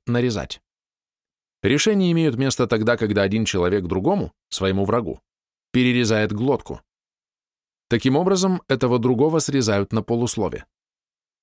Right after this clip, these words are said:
Решение здесь имеет тот же смысл, что и в выражении «сказал, как отрезал»,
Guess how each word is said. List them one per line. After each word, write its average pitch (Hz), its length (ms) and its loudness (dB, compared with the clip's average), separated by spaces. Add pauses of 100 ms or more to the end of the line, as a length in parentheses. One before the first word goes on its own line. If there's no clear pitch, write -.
(220)
Решение 170 480 0
здесь 147 240 0
имеет 127 420 0
тот 120 160 0
же 113 100 0
смысл, 127 380 0
что - 180 -2
и 123 60 2
в 107 80 0
выражении 107 480 2
«сказал, 107 400 0
как 107 160 -4
отрезал», 117 480 -4